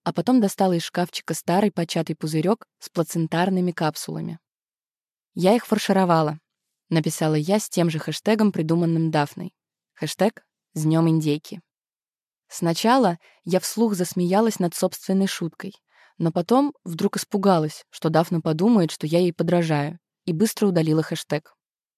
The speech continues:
«Мамочка, ты какаешь? Выходи!» крикнул Роман. «У меня для тебя подарки». «А Марина уже приехала?»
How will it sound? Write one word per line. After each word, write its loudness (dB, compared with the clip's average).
«Мамочка, 4
ты 0
какаешь? 2
Выходи!» 0
крикнул 0
Роман. 0
«У 0
меня 4
для 2
тебя 0
подарки». 0
«А 0
Марина 6
уже 2
приехала?» 0